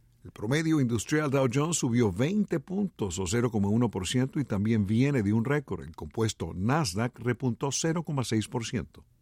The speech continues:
Los mercados financieros han estado, en general, entusiasmados después de que la Reserva diera un giro drástico la semana pasada en la manera en que fija las tasas de interés.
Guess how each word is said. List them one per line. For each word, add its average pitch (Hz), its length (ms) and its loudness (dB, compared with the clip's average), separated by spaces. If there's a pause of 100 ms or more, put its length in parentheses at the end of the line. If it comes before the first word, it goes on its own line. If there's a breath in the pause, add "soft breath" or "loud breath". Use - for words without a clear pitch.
(240)
Los 98 180 -8
mercados 113 400 0
financieros 123 540 2
han 131 100 2
estado, 135 480 2 (100)
en 147 180 -2
general, 135 520 2 (300 loud breath)
entusiasmados 113 920 0
después 143 500 0
de 131 100 0
que 110 80 -4
la 98 100 -4
Reserva 101 600 0
diera 110 200 2
un 113 80 2
giro 110 240 2
drástico 120 560 0
la 101 100 -2
semana 107 320 0
pasada 127 440 0
en 113 80 4
la 98 80 2
manera 107 320 2
en 123 80 2
que - 120 -8
fija 104 280 -2
las 92 140 -2
tasas 87 300 -6
de 101 80 2
interés. 123 420 0